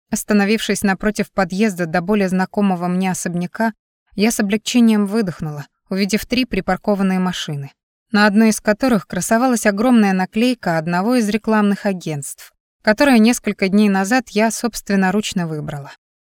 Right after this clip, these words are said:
Не знаю, боялась ли я малейшей вероятности того, что это может оказаться ловушкой, в которую я самостоятельно себя загоняла.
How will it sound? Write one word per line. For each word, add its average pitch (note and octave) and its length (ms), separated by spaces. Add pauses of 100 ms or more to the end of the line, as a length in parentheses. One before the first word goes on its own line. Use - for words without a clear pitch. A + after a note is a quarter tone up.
(120)
Не B3+ 180
знаю, A#3 420
боялась G#3 480
ли G3+ 80
я G#3+ 180
малейшей G3+ 480
вероятности F#3+ 760
того, F#3+ 340 (220)
что - 220
это G#3 160
может G3+ 280
оказаться G3+ 520
ловушкой, F3+ 640 (260)
в - 120
которую F#3+ 400
я G3+ 200
самостоятельно F#3 840
себя F3 280
загоняла. D#3+ 600